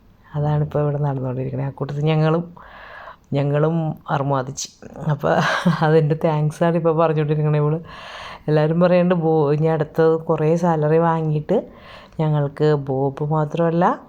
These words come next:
ഇനി കെ എഫ് സിയും പിസ്സയൊക്കെ വേണം" എന്നൊക്കെ പറയുന്നുണ്ട്. അങ്ങനെയൊക്കെ പറഞ്ഞ്, ആ, എല്ലാം കൂടി ഹാപ്പിയായിട്ട്,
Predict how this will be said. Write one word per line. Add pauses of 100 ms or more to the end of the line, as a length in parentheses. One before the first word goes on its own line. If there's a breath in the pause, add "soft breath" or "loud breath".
(200)
ഇനി
കെ
എഫ്
സിയും (380 loud breath)
പിസ്സയൊക്കെ
വേണം"
എന്നൊക്കെ
പറയുന്നുണ്ട്.
അങ്ങനെയൊക്കെ
പറഞ്ഞ്, (640 loud breath)
ആ, (260)
എല്ലാം
കൂടി
ഹാപ്പിയായിട്ട്,